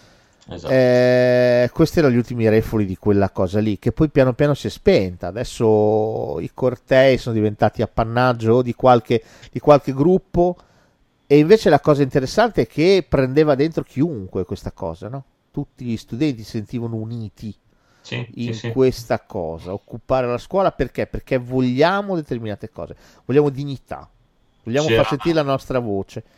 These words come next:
Speaker 1: c'era un senso di identità, infatti, nello studente, tant'è che io mi ricordo anche nelle manifestazioni che, che feci all'epoca, cioè, anche le persone le sentivi vicine agli studenti, anche gli adulti,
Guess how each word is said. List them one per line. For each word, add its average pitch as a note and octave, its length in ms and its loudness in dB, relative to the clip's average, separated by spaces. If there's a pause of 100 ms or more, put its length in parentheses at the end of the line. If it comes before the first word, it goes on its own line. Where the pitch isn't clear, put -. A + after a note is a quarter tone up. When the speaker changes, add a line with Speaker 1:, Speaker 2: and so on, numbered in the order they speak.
(180)
Speaker 1:
c'era A#2+ 320 -6
un A#2 100 -6
senso C3 340 -6
di A#2+ 100 -4
identità, A2+ 640 -4
infatti, F#2 380 -10
nello F#2+ 200 -6
studente, B2 540 -4
tant'è G#2+ 340 -4
che A2+ 140 -8
io A2 140 -4
mi G#2+ 100 -6
ricordo G2 380 -4
anche F#2+ 180 -12
nelle F#2+ 160 -12
manifestazioni F#2+ 920 -10
che, F2 380 -8
che F#2 120 -14
feci G2 380 -8
all'epoca, F2+ 800 -4 (460)
cioè, E2+ 260 -8
anche G2+ 320 -4
le G2 120 -8
persone A2+ 520 -8
le F#2+ 100 -8
sentivi F#2+ 500 -10
vicine F#2 480 -10
agli F2 160 -12
studenti, F2+ 600 -8
anche F2+ 220 -6
gli F#2 60 -4
adulti, F2+ 600 -8